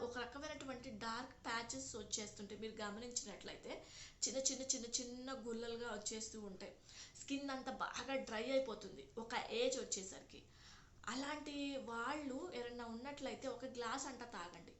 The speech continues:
స్కిన్ ఫార్టీ వన్ డేస్‌లో చాలా రిఫ్రెష్ అవుతుందంట. ఇప్పుడు నేను చెప్పినవన్నీ కూడా రిమూవ్ అయిపోయి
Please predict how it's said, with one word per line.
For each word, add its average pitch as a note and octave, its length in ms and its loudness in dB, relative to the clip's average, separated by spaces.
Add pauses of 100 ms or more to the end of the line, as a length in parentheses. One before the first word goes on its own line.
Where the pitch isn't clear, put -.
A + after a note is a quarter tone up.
(560)
స్కిన్ D#4 480 -2
ఫార్టీ C#4+ 460 0
వన్ C4 200 0
డేస్‌లో C4+ 340 0
చాలా D4 380 2
రిఫ్రెష్ C4+ 420 0
అవుతుందంట. G3+ 520 -6 (540)
ఇప్పుడు C4+ 240 -4
నేను C4+ 280 2
చెప్పినవన్నీ C#4 800 -2
కూడా D4 260 -2
రిమూవ్ C4 380 -2
అయిపోయి A#3+ 500 -4